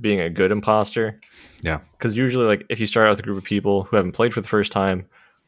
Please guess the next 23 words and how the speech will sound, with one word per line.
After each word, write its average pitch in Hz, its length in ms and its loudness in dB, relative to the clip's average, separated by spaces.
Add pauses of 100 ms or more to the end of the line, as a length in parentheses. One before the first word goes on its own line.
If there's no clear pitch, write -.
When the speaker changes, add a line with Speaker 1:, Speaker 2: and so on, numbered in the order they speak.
(240)
Speaker 1:
they're 104 120 2
like, 101 140 4
"What's 131 180 4
this 131 120 2
button 101 260 4
do?" 101 380 2
And 104 120 0
then 92 80 2
they 87 100 2
kill 185 300 2
somebody 113 320 4
in 98 100 0
cold 98 360 0
blood. 92 460 2 (760)
And 95 100 2
then 92 400 0 (540)
the 104 100 -4
third 131 240 4
party 113 300 4
has 101 140 0
to 107 100 -4
say, 92 380 2 (760)
um, 87 480 2